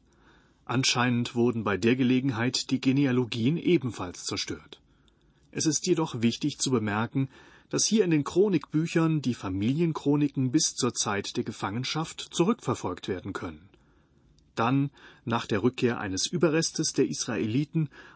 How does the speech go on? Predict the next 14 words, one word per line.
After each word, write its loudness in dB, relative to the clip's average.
wurden 4
die 2
Genealogien 2
weitergeführt, -2
bis 2
zu -2
der 0
Zeit, -2
als -2
Jesus -2
auf -10
die 0
Welt 0
kam. -12